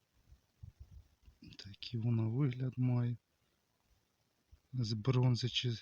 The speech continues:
з латуні зроблена, чи, кажу, з міді. Така от знахідочка. Закльопочка. Так ось, друзі, копнув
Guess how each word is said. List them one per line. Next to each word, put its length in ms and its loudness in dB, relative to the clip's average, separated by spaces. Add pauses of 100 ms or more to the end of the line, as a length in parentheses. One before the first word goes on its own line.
з 360 -8
латуні 500 0
зроблена, 720 0 (100)
чи, 160 -14
кажу, 320 0
з 60 0
міді. 400 0 (2000)
Така 300 -4
от 340 0
знахідочка. 840 -2 (1400)
Закльопочка. 1160 0 (4000)
Так 240 4
ось, 120 4
друзі, 320 2
копнув 560 6